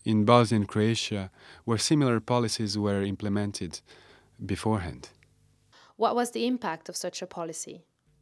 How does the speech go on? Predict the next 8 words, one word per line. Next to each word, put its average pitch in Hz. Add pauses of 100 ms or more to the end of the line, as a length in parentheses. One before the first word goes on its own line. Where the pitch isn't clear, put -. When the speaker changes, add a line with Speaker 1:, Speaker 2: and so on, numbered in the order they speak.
(840)
Speaker 1:
Well, 127
the 131
effects -
of 120
this 127
policy 139
is 113
that, 113